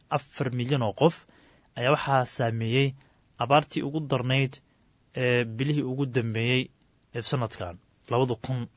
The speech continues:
laba iyo labaatanka, oo ay ku jiraan afar iyo labaatan dhibic hal milyan oo ku nool Ethiopia, toddoba dhibic siddeed milyan oo qof oo ku nool Soomaaliya, iyo afar dhibic shan milyan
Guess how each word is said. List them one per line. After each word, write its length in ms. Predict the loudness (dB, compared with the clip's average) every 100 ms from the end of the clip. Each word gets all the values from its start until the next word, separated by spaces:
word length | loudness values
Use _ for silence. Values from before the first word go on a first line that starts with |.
| _ -4 0
laba 160 | 2
iyo 140 | 2 2
labaatanka, 460 | 4 4 4 2 0 -8 -20 -20 -20 -20 _
oo 120 | 2 2
ay 100 | 4
ku 140 | 2
jiraan 380 | 6 8 10 8 2 _ _ _ _ _ 4
afar 340 | 4 2 0 2
iyo 180 | 2 4
labaatan 480 | 6 6 4 2 0 0
dhibic 220 | -2 -2
hal 220 | 0 0 2
milyan 380 | 0 2 2 0 -2 _ _ _
oo 160 | 0 0
ku 220 | 0 0
nool 260 | 2 2 0 -4
Ethiopia, 600 | -8 2 4 4 0 -4 -14 _ _ _ _ _ _ -20 -20 -20 -20 _
toddoba 340 | 0 6 8 8
dhibic 240 | 6 2
siddeed 360 | 2 4 4 6
milyan 360 | 2 2 2 0
oo 120 | -2 2
qof 180 | 2 4
oo 120 | -2
ku 180 | 0 0
nool 220 | 2 2 0
Soomaaliya, 680 | -6 -4 2 6 6 6 0 -6 _ _ _ _ _ -6
iyo 240 | 2 4 2 -2 _ _ 2
afar 420 | 2 2 0 2 2
dhibic 280 | 2 2 0
shan 300 | 2 4 4 4
milyan 320 | 2 2 2